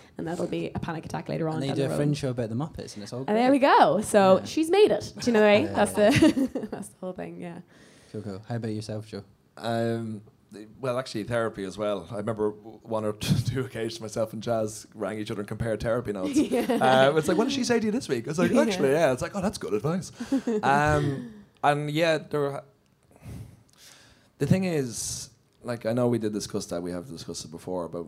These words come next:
Speaker 3: like, actually packing it in, but I just can't.
Speaker 1: Hmm.
Speaker 3: I don't know if it's a positive thing or if it's a negative, negative thing, but it's just like,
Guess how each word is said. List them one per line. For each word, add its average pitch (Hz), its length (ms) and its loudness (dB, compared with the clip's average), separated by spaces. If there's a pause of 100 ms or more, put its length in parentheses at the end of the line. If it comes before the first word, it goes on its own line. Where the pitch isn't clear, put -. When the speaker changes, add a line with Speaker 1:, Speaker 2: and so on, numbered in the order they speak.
(140)
Speaker 3:
like, - 340 -16
actually 87 300 -12
packing 85 320 -10
it 52 80 -18
in, 82 360 -14 (400)
but 95 280 -4 (920)
I 110 60 -4
just 127 320 -10
can't. - 560 -8 (180)
Speaker 1:
Hmm. 175 280 -18
Speaker 3:
I 110 80 -6
don't 123 200 -2
know 110 200 0
if 101 160 -8
it's 98 120 -12
a - 40 -16
positive 113 360 -6
thing 101 180 -8
or 90 80 -8
if 85 60 -12
it's - 80 -18
a 90 40 -10
negative, 92 360 -10 (180)
negative 95 360 -8
thing, 82 240 -14 (460)
but 98 140 -4
it's 92 120 -8
just 104 200 -6
like, 98 320 -8